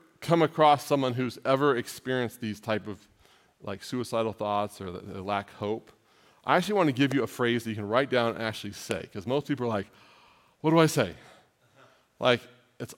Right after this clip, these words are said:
awkward, uh, "Go send them to somebody else, uh, 'cause it feels anxious, it's unknown, it's awkward,"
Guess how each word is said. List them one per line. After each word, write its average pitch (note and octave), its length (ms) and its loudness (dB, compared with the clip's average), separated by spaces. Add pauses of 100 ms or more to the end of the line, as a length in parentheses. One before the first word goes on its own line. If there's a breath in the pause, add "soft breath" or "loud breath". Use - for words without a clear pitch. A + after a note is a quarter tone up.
awkward, C#3+ 400 2
uh, B2+ 380 0
"Go E3 120 0
send F3+ 200 4
them D#3+ 80 4
to C#3+ 80 0
somebody D3 260 2
else, B2 300 4
uh, C3 500 -4
'cause B2 160 -8
it C#3+ 140 -4
feels F3 200 4
anxious, E3 460 2
it's - 300 -4
unknown, D#3+ 480 2
it's B2 120 -2
awkward," C#3+ 880 0